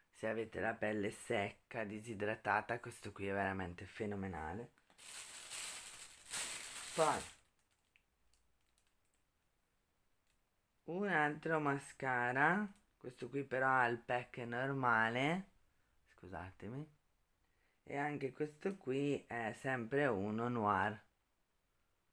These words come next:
Poi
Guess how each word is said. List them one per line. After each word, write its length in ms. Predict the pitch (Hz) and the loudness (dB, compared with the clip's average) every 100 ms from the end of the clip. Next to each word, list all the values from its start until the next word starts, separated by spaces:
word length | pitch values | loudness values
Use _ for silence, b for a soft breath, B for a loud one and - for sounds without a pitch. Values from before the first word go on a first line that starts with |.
| _ _ _ _ _ _ _ _ _ _ _ - - - - - - - - - - - - - - - - - - | _ _ _ _ _ _ _ _ _ _ _ -20 -20 -16 -14 -12 -12 -14 -8 -4 -2 -4 -8 -8 -6 -6 -4 -6 2
Poi 220 | 180 139 | 4 4